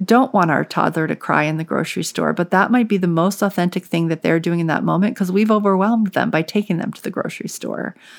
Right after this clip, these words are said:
Um, we might want our kids to wear certain clothes. We might want our kids, we might have an expectation for how they do in school. So, and that might not be the truest version of themselves. And so there's so many, like,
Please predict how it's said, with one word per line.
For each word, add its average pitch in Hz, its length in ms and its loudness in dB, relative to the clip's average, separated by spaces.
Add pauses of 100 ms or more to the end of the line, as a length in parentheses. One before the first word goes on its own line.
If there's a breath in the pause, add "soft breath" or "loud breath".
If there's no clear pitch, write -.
(360 loud breath)
Um, 170 480 2
we 202 220 4
might 214 360 4
want 196 200 2
our 208 100 4
kids 202 340 0
to 208 100 -2
wear 190 200 2
certain 196 320 -2
clothes. - 720 -2 (300 loud breath)
We 185 260 4
might 208 400 2
want 190 480 0
our 185 140 4
kids, 190 500 -2
we 208 100 0
might 202 140 2
have 208 120 2
an 190 60 0
expectation 202 720 -2
for 185 120 0
how 180 200 2
they 190 140 2
do 190 160 0
in 185 120 2
school. 196 720 -2 (360 loud breath)
So, 208 520 4 (1120 soft breath)
and 208 140 8
that 196 140 6
might 226 180 4
not 208 240 2
be 214 180 2
the 185 160 2
truest 196 800 0 (100)
version 190 380 2
of 180 140 0
themselves. 185 640 2
And 185 140 0
so 196 140 2
there's 196 220 2
so 208 360 2
many, 247 280 4
like, 190 340 0